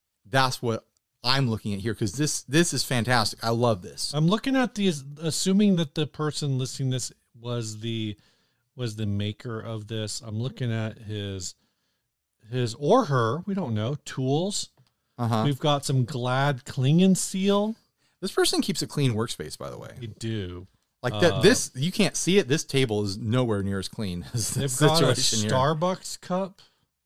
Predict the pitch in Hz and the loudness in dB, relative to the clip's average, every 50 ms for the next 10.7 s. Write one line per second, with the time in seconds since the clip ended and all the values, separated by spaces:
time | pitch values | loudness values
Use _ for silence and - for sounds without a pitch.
0 | _ _ _ _ _ _ _ _ _ _ _ _ _ - 123 131 139 120 127 151 | _ _ _ _ _ _ _ _ _ _ _ _ _ -2 2 2 2 4 2 0
1 | 147 - - 151 131 123 123 147 147 143 135 139 170 180 185 180 190 190 185 156 | -2 -2 0 0 0 0 0 0 -2 -2 0 2 2 2 4 4 4 4 2 0
2 | 139 131 127 139 - - 175 160 156 147 135 143 143 139 151 160 151 151 151 131 | 0 0 0 -2 -2 -4 -4 -4 -4 -2 -2 -2 -2 0 0 0 4 4 6 6
3 | 113 117 151 170 165 139 165 190 214 202 156 151 165 185 196 190 180 156 143 139 | 6 6 6 6 6 6 6 8 8 8 6 4 4 6 6 6 6 6 6 4
4 | 135 127 123 120 117 107 95 113 104 98 95 92 - - _ _ _ _ 135 123 | 4 4 4 2 2 2 2 0 -2 -2 -4 -8 -12 -16 _ _ _ _ -4 -2
5 | 117 110 104 101 - 107 98 85 101 95 92 90 90 87 82 95 90 87 85 85 | 0 0 0 0 -2 -2 -6 -6 -6 -8 -8 -8 -8 -8 -6 -6 -6 -6 -8 -8
6 | 85 - 120 123 135 131 131 - - - 131 123 117 107 104 107 117 - - - | -10 -10 -6 -4 -4 -4 -4 -4 -4 -4 -4 -2 -2 -4 -4 -6 -8 -10 -10 -6
7 | - 135 143 147 139 - 156 156 160 165 170 175 175 185 185 180 - _ _ _ | -4 -2 -2 -4 -4 -6 -6 -4 -2 -2 -2 -2 -2 -4 -6 -8 -12 _ _ _
8 | _ _ _ _ _ _ _ _ _ _ _ _ _ _ _ _ _ _ _ _ | _ _ _ _ _ _ _ _ _ _ _ _ _ _ _ _ _ _ _ _
9 | _ _ 98 104 117 156 143 117 104 98 95 - - - 98 95 92 92 107 113 | _ _ -10 -6 -4 -2 -2 -2 -2 -4 -6 -8 -12 -10 -10 -10 -8 -6 -6 -8
10 | - - - _ _ _ _ _ _ _ - 143 117 | -8 -10 -16 _ _ _ _ _ _ _ -12 -12 -12